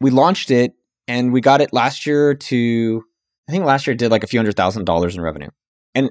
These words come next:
as a leadership team, we said, "If this is not a seven-figure business by the end of twenty twenty, we'll cancel it."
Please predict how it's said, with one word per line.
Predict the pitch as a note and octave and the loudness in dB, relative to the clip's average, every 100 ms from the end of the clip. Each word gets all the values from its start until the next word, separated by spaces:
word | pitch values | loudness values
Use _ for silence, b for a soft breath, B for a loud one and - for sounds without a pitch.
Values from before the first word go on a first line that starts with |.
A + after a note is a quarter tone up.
| - | 0
as | C3+ F3 | 0 2
a | G3 | 0
leadership | G3 F3 - | 0 -2 -4
team, | - A#2+ | -4 -4
we | A2+ | 0
said, | B2 G#2 _ | -2 -2 _
"If | A2+ | -6
this | A#2 D3 | -2 0
is | G3+ | 0
not | F#3 F3+ | 0 0
a | |
seven-figure | - C3 D3+ E3 D#3+ | 0 0 0 -2 -2
business | E3 A#2+ A#2+ - | -2 -2 -4 -2
by | A2 | -2
the | G2+ - | -2 -4
end | G#2+ D3 | -4 -2
of | D#3+ | -4
twenty | - D#3 F3 | -4 -4 -4
twenty, | - G#2+ A#2 | -4 -2 0
we'll | G#2 A2+ C#3 | 4 4 2
cancel | - D#3+ C#3+ E2 | -2 -4 -4 -6
it." | C#2+ | -8